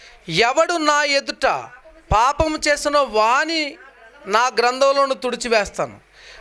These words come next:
కాబట్టి నువ్వు వెళ్ళి నీ, నీతో చెప్పిన చోటికి ప్రజలు నడిపించుము." మొత్తానికి ఎవరి దగ్గర అక్కడ? దేవుడి దగ్గర, మోషే గారి దగ్గర? దేవుడి దగ్గర.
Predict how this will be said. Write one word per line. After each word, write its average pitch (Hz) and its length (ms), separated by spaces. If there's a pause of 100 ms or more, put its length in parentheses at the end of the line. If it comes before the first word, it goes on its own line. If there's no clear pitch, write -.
కాబట్టి 269 380
నువ్వు 277 240
వెళ్ళి 294 480
నీ, 196 120
నీతో 277 400
చెప్పిన 277 400 (120)
చోటికి 285 360
ప్రజలు 247 380
నడిపించుము." 220 720 (640)
మొత్తానికి 247 440
ఎవరి 240 240
దగ్గర 277 300
అక్కడ? 277 300
దేవుడి 226 320
దగ్గర, 262 680 (220)
మోషే 262 240
గారి 269 280
దగ్గర? 262 460 (920)
దేవుడి 143 320
దగ్గర. 262 420